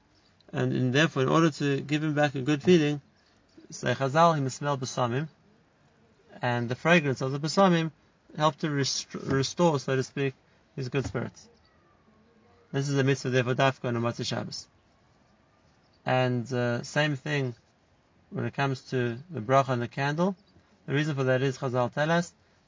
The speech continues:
that the sun set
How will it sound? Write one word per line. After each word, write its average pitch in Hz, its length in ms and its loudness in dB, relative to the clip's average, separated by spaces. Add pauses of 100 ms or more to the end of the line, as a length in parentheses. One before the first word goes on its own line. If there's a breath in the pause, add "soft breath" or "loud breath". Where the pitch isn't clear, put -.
that 127 400 0 (920)
the 123 80 -4
sun 170 360 0
set 139 340 -2